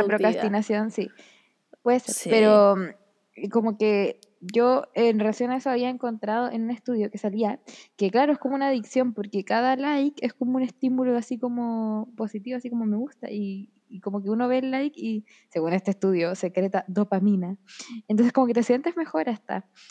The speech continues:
Speaker 1: Y eso es muy loco, pero vi como una reflexión que, que era muy extraño porque la,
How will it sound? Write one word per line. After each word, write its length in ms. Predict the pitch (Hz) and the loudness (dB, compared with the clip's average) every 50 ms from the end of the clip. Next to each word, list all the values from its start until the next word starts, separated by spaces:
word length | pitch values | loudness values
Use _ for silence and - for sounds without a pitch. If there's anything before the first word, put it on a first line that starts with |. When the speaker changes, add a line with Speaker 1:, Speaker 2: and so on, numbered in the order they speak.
| - _ _ _ _ _ _ _ _ | -20 _ _ _ _ _ _ _ _
Speaker 1:
Y 240 | - 208 220 214 220 | -4 -2 0 2 0
eso 140 | 254 - 349 | 2 0 0
es 40 | 349 | 0
muy 160 | 359 339 339 320 | 0 0 0 0
loco, 340 | 320 330 330 - 302 226 | 0 -2 0 0 -2 0
pero 300 | 220 240 220 226 220 208 | 0 0 2 2 2 0
vi 400 | 202 196 180 185 214 240 254 262 | -2 -4 -4 -2 -2 0 0 -2
como 540 | - - 277 269 269 269 254 247 233 220 - | -2 -2 -2 -2 0 0 0 0 0 -2 -2
una 260 | - 208 226 240 247 | 0 0 0 0 0
reflexión 1000 | 247 254 247 - _ 247 220 202 - - - - 196 180 185 214 254 302 339 349 - _ | 0 -2 -4 -2 _ -4 -4 -4 -8 -14 -8 -4 -2 -2 0 -2 -2 -4 -8 -12 -16 _
que, 720 | _ 240 233 226 214 214 208 202 202 196 196 196 202 214 208 _ _ _ _ _ - _ _ _ _ _ _ _ _ _ _ _ | _ -4 -2 0 0 0 0 0 0 -2 -2 -2 -4 -6 -8 _ _ _ _ _ -20 _ _ _ _ _ _ _ _ _ _ _
que 180 | - 208 196 208 | 0 2 2 4
era 160 | 220 233 233 | 4 2 2
muy 180 | 240 240 247 254 | 2 2 0 0
extraño 680 | 254 - - _ 254 254 269 277 254 233 233 247 240 | -2 -6 -4 _ 0 2 2 2 2 2 0 0 0
porque 680 | - 208 202 208 202 - 208 214 214 214 208 208 208 196 | -2 -2 -2 -2 -6 -4 -2 0 0 2 0 0 -2 0
la, 200 | - 202 196 - | 0 -2 -2 -2